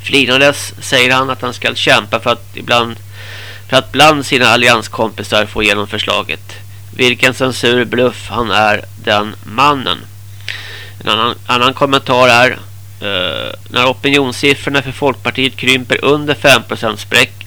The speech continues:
strecket går larmet för detta parti. Då kommer det som brev på posten diverse utspel med försök att fånga upp S D:s röster.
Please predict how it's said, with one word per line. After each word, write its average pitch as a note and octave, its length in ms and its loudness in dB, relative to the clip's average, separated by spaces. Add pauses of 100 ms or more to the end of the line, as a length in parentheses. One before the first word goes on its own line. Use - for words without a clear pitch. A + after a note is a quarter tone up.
strecket - 1000 -4 (600)
går B2 260 2
larmet B2+ 600 6
för A#2 100 -2
detta G#2+ 260 -2
parti. - 480 -4 (280)
Då - 60 -16
kommer A#2 300 -2
det A#2 80 -2
som B2 160 -4
brev A#2+ 220 4
på A#2+ 120 -4
posten A#2 440 -2
diverse A#2+ 360 2
utspel A#2+ 420 -2
med C3 120 -6
försök C3 360 2
att - 120 -6
fånga A#2+ 240 -2
upp G2 220 -4
S - 320 -2
D:s B2 220 -2
röster. - 460 -8